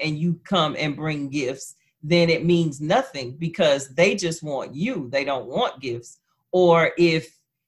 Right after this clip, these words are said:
you're giving gifts and there's no intimacy of physical touch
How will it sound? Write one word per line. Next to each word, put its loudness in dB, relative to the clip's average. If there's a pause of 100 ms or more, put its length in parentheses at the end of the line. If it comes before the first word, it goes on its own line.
you're 4
giving 2
gifts 0 (100)
and -2 (100)
there's 2
no -2 (140)
intimacy -4 (400)
of 0
physical -2
touch -2